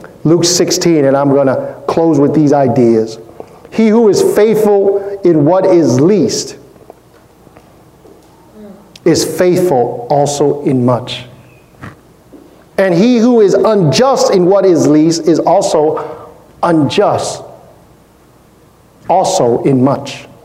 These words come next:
Therefore, you have not been faithful in the unrighteous mammon. Who will commit your trust the true riches?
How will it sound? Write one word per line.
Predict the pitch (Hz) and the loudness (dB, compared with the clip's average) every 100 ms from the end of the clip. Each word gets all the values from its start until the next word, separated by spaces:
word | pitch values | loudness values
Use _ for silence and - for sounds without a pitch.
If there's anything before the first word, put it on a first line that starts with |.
| - _ - - | -20 _ -20 -6
Therefore, | - 262 254 247 226 | 0 0 2 2 2
you | 214 226 | 2 2
have | 175 | 2
not | 214 220 | 0 2
been | 196 180 | 0 0
faithful | - 233 254 254 247 | 0 2 2 2 4
in | 214 | 4
the | 196 - | 2 2
unrighteous | 202 247 220 208 214 214 165 | 2 2 2 2 2 0 0
mammon. | 165 202 226 170 143 143 - - - | 2 2 2 2 0 -2 -4 -8 -2
Who | 269 285 | 0 2
will | 269 | 2
commit | - 220 208 269 - 190 | 2 0 2 2 2 2
your | 196 240 466 | 4 2 2
trust | - - 277 202 - - - - - - - - - - | 2 2 2 0 0 -2 -6 -10 -16 -20 -20 -20 -10 -4
the | 170 | -2
true | - - 196 | 0 2 2
riches? | 180 156 139 117 - - | 2 0 -2 -4 -8 -18